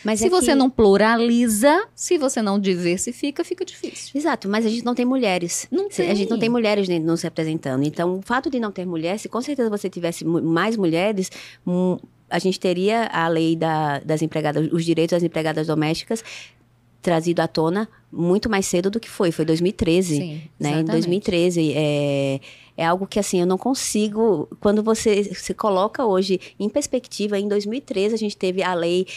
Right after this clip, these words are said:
Speaker 1: é, é, regularizando os direitos, né?
Speaker 2: Mas sabe o que é, Marcela? Quando a gente olha pra nossa tradição, o Brasil, ela tem uma, ele tem uma tradição autoritária, mas a gente também tem uma tradição patriarcal.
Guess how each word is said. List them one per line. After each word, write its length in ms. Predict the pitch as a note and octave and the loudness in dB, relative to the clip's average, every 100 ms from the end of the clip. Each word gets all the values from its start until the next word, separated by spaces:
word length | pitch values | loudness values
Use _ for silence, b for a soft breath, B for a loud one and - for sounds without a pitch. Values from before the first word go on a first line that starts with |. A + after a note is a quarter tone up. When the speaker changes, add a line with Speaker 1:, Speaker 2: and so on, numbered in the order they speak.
| B B | B B
Speaker 1:
é, 440 | D#3 D3+ D3+ D3 - | -4 -2 -2 -2 -4
é, 260 | D3 C#3+ - | -2 -4 -4
regularizando 760 | D#3 F3 F#3 F3 E3+ D#3+ E3+ E3+ | -6 -2 0 0 0 0 0 -2
os 120 | F3+ | -2
direitos, 560 | E3+ D#3 D#3 D#3+ - - | 0 0 -2 -4 -6 -8
né? 400 | D3+ D3 D3+ C#3+ | -6 -4 -4 -6
Speaker 2:
Mas 120 | F#3+ F3+ | -8 -8
sabe 180 | G#3 | -8
o 20 | F#3+ | -8
que 160 | - | -4
é, 100 | E3+ | -4
Marcela? 380 | E3 D#3 D#3 D3 | -4 -8 -8 -6
Quando 160 | F3 F3+ | -4 -4
a 40 | |
gente 260 | F3+ F#3 F#3 | -4 -2 -2
olha 160 | F#3+ | -2
pra 160 | - F#3 | -2 -2
nossa 260 | F3 - | -2 -2
tradição, 720 | D#3 F3 E3 E3+ G3 - G#2 G#2 | -4 -2 0 0 -2 -4 -8 -6
o 20 | |
Brasil, 400 | E3 E3 E3+ E3+ | -2 -2 2 2
ela 140 | F3 | 2
tem 140 | E3+ E3+ | 0 -2
uma, 120 | F3 - | -2 -2
ele 160 | F#3 | -2
tem 140 | D#3+ G3+ | 0 0
uma 120 | G#3 | 0
tradição 360 | F#3+ E3 - | 0 -4 -4
autoritária, 800 | E3+ E3 E3+ D#3 - - - D#3+ _ b b b b b b - | -6 -6 -8 -8 -10 -10 -12 -16 _ b b b b b b -4
mas 180 | F#3+ | 0
a 60 | G3 | 2
gente 200 | G#3 A3+ | 0 0
também 220 | A3 G#3+ | 0 0
tem 120 | A3+ | 0
uma 140 | A3+ G#3+ | 0 0
tradição 440 | F#3 E3 D#3 D#3+ | -2 -2 -2 -6
patriarcal. 800 | E3 D#3+ D3+ C#3+ C#3+ - - - | -4 -6 -4 -6 -6 -8 -10 -10